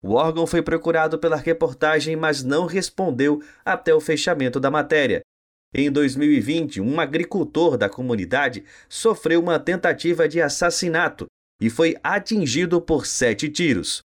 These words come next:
As famílias também denunciam ações policiais e episódios de pulverização de agrotóxicos sobre roças e fontes de água. O Brasil de Fato tenta ouvir o atual proprietário e a empresa agropecuária Mata Sul.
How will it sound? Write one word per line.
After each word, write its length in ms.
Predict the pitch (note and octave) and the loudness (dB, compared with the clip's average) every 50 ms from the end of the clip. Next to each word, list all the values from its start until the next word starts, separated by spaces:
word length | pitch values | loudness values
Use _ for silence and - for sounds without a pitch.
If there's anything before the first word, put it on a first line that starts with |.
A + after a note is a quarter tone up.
| _ _ _ _ _ _ _ _ _ | _ _ _ _ _ _ _ _ _
As 260 | - G#2+ A2 G#2 - - | -4 -2 -2 -2 -2 0
famílias 540 | D3+ C#3+ C3+ C#3+ D3+ D3+ C3+ C3 A#2+ - | 0 2 2 2 0 2 0 0 -2 0
também 420 | - D3 D3 C3+ B2 C#3+ D3 D3 C#3 | -2 -2 -2 0 0 0 -2 0 0
denunciam 680 | C3 C#3+ D3 D3 D3 C3 - - - C#3+ D3 D3 D3 | 0 0 0 0 -2 -2 -2 -2 -2 -2 -2 0 0
ações 440 | C#3 B2+ - - - D3+ D3+ D3 D3 | 0 -2 -2 0 0 0 0 0 -2
policiais 800 | - - D3 D3+ D3+ C#3 - - C3 C3 C#3 D#3 D#3+ D#3+ - - _ _ _ _ _ _ | -2 -4 -2 0 0 0 0 0 0 0 0 0 -2 -2 -6 -6 _ _ _ _ _ _
e 140 | A2+ B2 D3 | 0 2 2
episódios 840 | E3+ E3+ - G3 F3+ B2+ - D3+ D#3 F3 F3+ D#3 C3 C3 A#2+ G#2+ | 2 2 0 -2 -2 -2 0 2 2 2 2 2 0 0 -2 0
de 140 | G2+ A#2 A2+ | 0 -2 -2
pulverização 1040 | A2 - _ E3 G3+ A3 G3 G3+ F#3+ F3+ F3 D3 E3 D3 B2+ - - - D#3+ E3 E3 | -2 -2 _ 0 0 2 2 2 2 2 2 2 2 0 0 -2 0 2 2 2 2
de 80 | D#3+ E3+ | 0 -2
agrotóxicos 880 | D#3+ D3+ F3 E3+ D#3 - C#3+ C#3+ D3 C#3+ - - - - D#3 D#3 D3+ | -2 0 0 -2 0 0 0 0 0 -2 -6 -10 -6 -4 -6 -6 0
sobre 240 | - E3+ E3 - D#3 | 0 0 2 2 -2
roças 500 | - - C3 C3 C3+ C3 - D3+ C3+ - - _ _ _ _ _ | 0 0 0 0 0 0 -2 -2 -2 -4 -8 _ _ _ _ _
e 100 | - A3 | -6 -6
fontes 520 | G#3+ - - A#2+ G2 F2 - - G2+ F#2+ G#2 | -6 -4 -4 -4 -4 -2 -4 -4 -4 -2 0
de 100 | C3+ D3+ | 0 0
água. 380 | D3+ C3+ G#2+ F2+ F#2 E2+ - _ _ _ _ _ _ _ _ _ _ _ _ _ C4 | 2 0 -2 -2 -4 -6 -6 _ _ _ _ _ _ _ _ _ _ _ _ _ 0
O 40 | A3+ | 2
Brasil 260 | A#3 A3+ G3+ F3+ A3 | 4 2 4 2 0
de 140 | F3 F#3 F3 | -2 -2 -2
Fato 360 | - G3 F#3+ F3+ - F#3 E3+ | 2 2 2 2 2 -2 -4
tenta 400 | - - F3 F3+ F3 E3+ - F3 | 0 0 0 0 0 0 2 4
ouvir 400 | E3+ E3+ D#3+ B2 A2+ C#3+ E3+ E3 | 4 4 4 2 0 -2 -2 2
o 80 | D#3+ E3 | 2 2
atual 380 | D#3 D#3 D3+ D#3 D#3+ E3+ E3+ | 2 2 2 2 4 4 2
proprietário 800 | E3+ E3+ E3+ D#3+ E3 E3+ E3 D3+ D3+ - D#3 E3+ E3 C#3+ A#2+ G2+ | 2 2 0 0 2 2 2 2 2 2 2 2 0 0 -2 -2
e 140 | G2 G#2+ A#2+ | 0 0 0
a 40 | B2 | 0
empresa 640 | C3 B2+ B2 - C#3 D3+ E3 D3 - D#3+ D3+ - - | 0 -2 -4 -4 0 0 0 2 2 0 0 0 -2
agropecuária 1000 | - B2+ D3+ E3 F3 F3 E3+ D#3+ - E3+ D#3+ - F#3 F3 D3 C3+ C3+ C3+ C#3 C#3 | -4 -2 -2 -2 0 0 0 2 2 0 -2 0 0 2 2 2 2 2 0 0
Mata 320 | C3+ C#3 C#3 C3+ - D3+ | 0 -2 -2 0 -2 -2
Sul. 320 | C#3+ - - D3+ D3 A#2+ | -2 0 -2 0 0 0